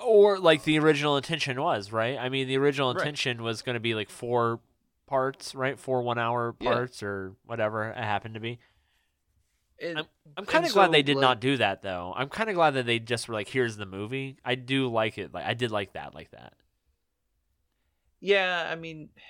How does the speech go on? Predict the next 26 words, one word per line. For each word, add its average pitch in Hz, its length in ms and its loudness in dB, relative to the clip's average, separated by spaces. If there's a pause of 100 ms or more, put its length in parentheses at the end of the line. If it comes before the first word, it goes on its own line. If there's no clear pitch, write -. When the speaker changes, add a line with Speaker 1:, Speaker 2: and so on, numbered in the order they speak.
(600)
Speaker 2:
having, 180 340 -10
having 175 360 -6
chapters 123 640 -4
in 110 80 -10
a 80 140 -8
four-hour 104 500 -4
film, 104 560 -14 (100)
it - 180 -16
almost 143 460 0
seems 123 400 -4
like 131 180 0
it's 139 120 -6
a 143 60 -8
necessity, 151 640 -12 (880)
but, 113 320 -8 (220)
like, 107 420 -12 (1400)
<sighs> - 420 -18
in 131 180 -4
this, 147 260 -4
in 131 180 -6
this, 135 240 -4 (280)
in 113 240 -14
this - 540 -8 (360)
current 123 360 -10 (360)
climate 104 580 -8
of 85 320 -8